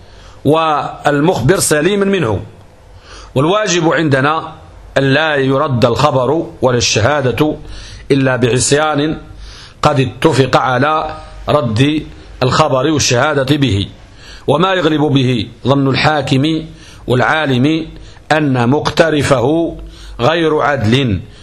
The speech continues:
ولا مأمون عليه الكذب في الشهادة والخبر.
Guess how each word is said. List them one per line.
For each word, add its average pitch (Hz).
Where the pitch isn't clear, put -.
ولا 151
مأمون 165
عليه 143
الكذب 143
في 139
الشهادة 139
والخبر. 120